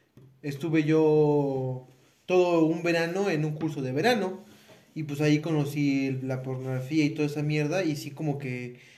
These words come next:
dije, "Ah, no mames, de aquí soy". Y me metí muy cabrón en ese pedo, ese mundo. Y tenía mi,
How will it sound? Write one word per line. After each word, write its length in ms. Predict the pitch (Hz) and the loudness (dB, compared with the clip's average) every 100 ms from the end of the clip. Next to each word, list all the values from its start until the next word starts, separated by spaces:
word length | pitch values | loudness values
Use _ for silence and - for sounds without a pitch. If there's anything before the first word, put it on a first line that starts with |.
| _ | _
dije, 220 | 143 143 | -10 -2
"Ah, 60 | 147 | 0
no 100 | 156 | 0
mames, 260 | 165 175 151 | 0 0 -2
de 60 | |
aquí 200 | 139 143 | -4 -6
soy". 280 | 143 165 170 | -2 0 0
Y 80 | 156 | -2
me 80 | 139 | -2
metí 260 | 135 131 | -4 -4
muy 160 | 156 170 | -4 -4
cabrón 260 | 165 151 156 | -2 0 0
en 40 | |
ese 160 | 156 147 | -4 -6
pedo, 260 | 143 147 151 | -4 -2 -2
ese 140 | 151 | -2
mundo. 240 | 147 151 160 | -2 -2 -2
Y 100 | 143 | -4
tenía 300 | 139 147 156 | -4 -2 -2
mi, 320 | 151 135 | -2 -4